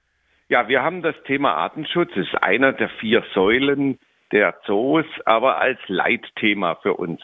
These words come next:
proklamiert. Und, äh, wir richten alles dem Thema Artenschutz nach aus. Das heißt, wir zeigen natürlich weiterhin Tiere in unserem Zoo, aber wir versuchen, den Fokus auf bedrohte Tierarten zu legen.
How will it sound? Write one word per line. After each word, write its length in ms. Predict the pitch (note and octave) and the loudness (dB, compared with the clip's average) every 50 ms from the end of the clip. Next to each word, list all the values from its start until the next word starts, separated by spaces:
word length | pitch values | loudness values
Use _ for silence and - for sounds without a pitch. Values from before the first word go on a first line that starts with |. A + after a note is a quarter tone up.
| _ | _
proklamiert. 720 | - D#2+ - - - - C2+ C2+ D#2 D#2 C#2+ C2+ B1+ - - - - - - - - _ - | -4 -4 -4 -2 0 -2 0 0 0 0 0 0 -2 -2 -8 -14 -12 -12 -12 -12 -16 _ -2
Und, 380 | - - F2+ F#2 F#2 F#2 - - G2+ | 2 2 4 4 2 -2 0 2 4
äh, 340 | G2 G2 G2 G2 G2 F#2+ | 4 6 4 2 0 0
wir 220 | F#2+ G#2+ G#2+ A2 A2 | 0 2 2 2 2
richten 280 | C#3+ C3 - - E3+ | -2 -6 -6 -8 -4
alles 280 | D3+ D3+ A#2+ C3+ C3+ G#2 - A2+ | 0 0 0 0 -2 -6 -4 -4
dem 160 | A2 A#2 - | -4 -4 0
Thema 320 | A#2+ A2+ A2+ G#2 - - | -2 0 0 0 0 0
Artenschutz 460 | - E2+ - C#3+ C3 - - D3 - - | 0 -2 -2 -6 -14 -8 -8 -8 -8 -4
nach 260 | - - - F#2+ - | -2 0 0 0 0
aus. 420 | - - E2 F#2 G2+ C3+ E3 F3+ - - - _ - - - _ - | 0 2 2 2 4 4 2 0 -2 -4 -20 _ -20 -20 -18 _ -4
Das 100 | - F#2+ | -2 2
heißt, 240 | A#2+ A2 A2 G#2+ - | 4 2 2 2 0
wir 160 | A2+ G#2+ - | -2 -2 0
zeigen 260 | - A#2 A2 A#2 C3 | 2 2 2 2 0
natürlich 300 | C3 A2 - G2+ F2 E2 | -2 -4 -4 -6 -8 -4
weiterhin 640 | D#2 D2+ E2+ B2 C3+ C#3 C3+ C3 B2+ C3 C3 B2 - | -2 0 0 0 0 0 -2 0 0 -2 -4 -4 -6
Tiere 400 | - - A#2+ B2 C3+ C#3+ - D3+ | -8 -6 -2 0 0 0 2 0
in 100 | C#3 A#2 | -2 -2
unserem 380 | G#2 G#2 G#2 G2 G2+ F2 E2+ - _ | -2 -4 -4 -2 -2 -2 -4 -4 _
Zoo, 380 | - A2 G2 G#2 C3+ D#3+ G3+ - _ - - - - - - - | 0 2 2 4 2 2 0 -2 _ -14 -14 -14 -14 -14 -16 -8
aber 440 | - - A2+ A#2+ A#2+ A#2+ B2+ C3+ B2+ | -2 0 2 2 2 2 0 -2 0
wir 120 | B2+ A#2+ - | -2 -6 -4
versuchen, 540 | - A#2+ - - C3+ C3 C3+ D3 C#3+ C3 | -6 -10 -4 -2 -2 -2 0 0 0 2
den 160 | C#3 C3+ A2+ - | 0 -2 -2 0
Fokus 400 | - G2+ G2 - B2+ A2+ - - | -2 -2 -2 0 -4 -4 -2 0
auf 180 | - A2+ G#2 - - - | 0 0 -2 -4 -6 -6
bedrohte 580 | G#2 - - - - C#2+ D2 E2 - - F2 - | -6 -4 -4 -4 -4 -2 -4 -4 -2 -2 -2 -2
Tierarten 640 | - - - D#2 - - - D2 - - A1 - | -2 0 2 2 2 2 0 -2 -2 -2 -8 -10
zu 160 | - - D2+ | -4 -2 -2
legen. 420 | C#2+ C#2+ D2 D#2 D2 - - - | 0 2 2 0 0 -2 -4 -10